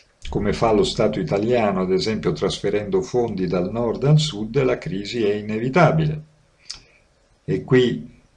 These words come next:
però c'è il rimedio: la violenza di queste crisi è cosa buona e giusta perché permette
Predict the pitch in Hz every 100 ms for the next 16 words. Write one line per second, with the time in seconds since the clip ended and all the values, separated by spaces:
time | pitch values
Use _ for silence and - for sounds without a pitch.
0 | _ 110 110 110 - 123 127 131 175 156
1 | 156 175 190 127 101 98 113 151 147 101
2 | - 101 92 - 120 - 165 156 - 120
3 | 156 156 123 101 95 113 101 92 92 -
4 | 120 131 160 131 120 131 - 113 101 -
5 | 107 - 110 117 131 127 - 107 87